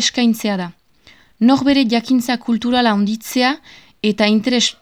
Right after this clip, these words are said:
individualak asetzea ez da helburua.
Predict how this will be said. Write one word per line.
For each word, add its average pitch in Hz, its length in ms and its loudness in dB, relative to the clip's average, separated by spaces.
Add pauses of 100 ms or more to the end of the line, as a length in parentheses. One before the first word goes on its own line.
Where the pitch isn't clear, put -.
individualak 233 880 2
asetzea 240 760 -2
ez 196 240 -6
da 233 160 2
helburua. 190 400 -4